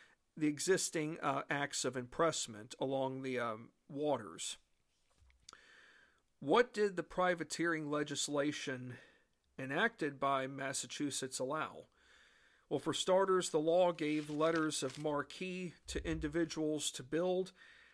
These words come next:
and operate vessels at their own expense. Secondly, privateersmen were restricted to attacking those British vessels whom assaulted American ships,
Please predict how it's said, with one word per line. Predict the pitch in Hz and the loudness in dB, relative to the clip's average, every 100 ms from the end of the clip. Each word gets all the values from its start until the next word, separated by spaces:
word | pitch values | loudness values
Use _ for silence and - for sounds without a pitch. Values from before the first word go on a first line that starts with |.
| _ | _
and | 143 - | -6 0
operate | 160 170 151 143 156 | 2 2 2 0 0
vessels | 151 143 147 156 143 131 | 0 0 2 0 0 -2
at | 123 | -2
their | 131 | -2
own | 139 160 | -2 -2
expense. | 160 - 190 185 - - - - _ _ | -2 -4 -2 -4 -4 -4 -4 -6 _ _
Secondly, | - - 180 190 196 170 170 | -4 2 2 2 0 0 -2
privateersmen | 151 147 165 190 220 185 180 160 151 156 160 | -2 0 0 0 -4 -2 0 0 -2 -2 0
were | 143 | -2
restricted | 143 143 - 180 180 147 143 | -2 -4 -2 -2 -2 -6 -6
to | 143 | -8
attacking | 131 - 175 170 160 135 | -6 -4 -4 -4 -6 -2
those | 131 139 | -2 -2
British | - 135 156 165 | -4 -2 0 -2
vessels | 131 151 170 - 120 131 131 - - - - - - | -2 2 2 2 -2 -2 -4 -8 -14 -20 -20 -20 -4
whom | 165 165 | -2 0
assaulted | 147 - 202 196 147 151 | 2 2 2 0 0 -2
American | 139 131 139 147 147 131 | -2 -2 0 0 -2 -8
ships, | 127 - 185 196 - - | -6 -2 -2 -2 -2 -4